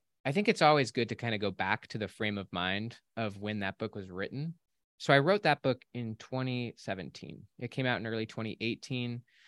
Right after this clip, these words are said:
And the frame of mind that I had at that point in time was I was very motivated to get myself into the right environments. Um, like, I wanted to get around the right types of people 'cause I w-, really was just motivated to become,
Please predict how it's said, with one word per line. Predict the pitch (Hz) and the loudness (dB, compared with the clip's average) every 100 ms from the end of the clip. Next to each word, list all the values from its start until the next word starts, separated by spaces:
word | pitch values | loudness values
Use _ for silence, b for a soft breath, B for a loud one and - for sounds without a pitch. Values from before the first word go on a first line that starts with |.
| - _ _ _ _ | -20 _ _ _ _
And | 139 131 131 | 8 10 10
the | 127 | 6
frame | - 160 185 | 6 8 8
of | 151 | 6
mind | 123 123 127 127 113 | 4 4 6 4 4
that | 110 | 6
I | 110 | 6
had | 104 120 | 6 2
at | 110 - | 2 2
that | 117 - | 0 0
point | 120 98 | -6 -6
in | |
time | 104 117 107 | -4 -4 -4
was | 110 110 | -4 0
I | 107 | 0
was | 107 | 0
very | 107 127 139 147 139 135 131 113 104 - | 0 2 4 4 2 2 0 -2 -6 -6
motivated | 120 120 120 113 113 107 | 0 2 4 2 0 -2
to | 117 | -4
get | 117 | -6
myself | 101 107 104 | -6 -4 -4
into | 110 | -4
the | 110 | -4
right | 101 85 - | -2 -4 -4
environments. | 98 76 64 62 64 - - _ | -6 -6 -8 -12 -14 -16 -18 _
Um, | 113 120 113 | -4 -2 -2
like, | 113 | 2
I | 120 | 2
wanted | 123 | 2
to | 120 | 0
get | 110 | 0
around | 104 101 | -2 -2
the | 90 | -4
right | 90 | -6
types | - 113 - | -6 -10 -10
of | |
people | - 156 131 | -4 -2 -2
'cause | 120 | 0
I | 110 | 0
w-, | 107 117 | 0 -2
really | 123 | -2
was | 113 104 | -2 -4
just | - | -6
motivated | 110 113 110 104 | -2 -2 -2 -4
to | 107 | -4
become, | 110 104 | -4 -6